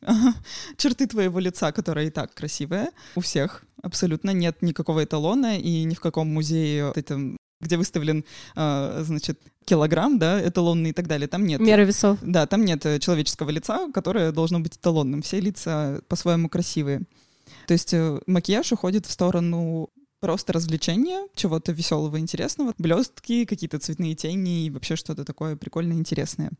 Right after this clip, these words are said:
Speaker 1: Помимо этого, это victim blaming, он, э, напрямую связан с проблемой домашнего насилия и вообще насилия.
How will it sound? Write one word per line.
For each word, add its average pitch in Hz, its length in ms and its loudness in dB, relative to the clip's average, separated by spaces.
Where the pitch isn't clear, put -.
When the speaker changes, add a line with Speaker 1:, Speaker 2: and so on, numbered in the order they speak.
Speaker 1:
Помимо 185 360 4
этого, 156 440 0
это 180 200 -2
victim 175 360 0
blaming, 277 460 0
он, 170 520 -4
э, 156 400 -6
напрямую 185 440 2
связан 160 540 -2
с - 80 -8
проблемой 156 540 -2
домашнего 160 480 -6
насилия 156 500 -4
и 151 220 -6
вообще 139 240 -8
насилия. 185 540 -2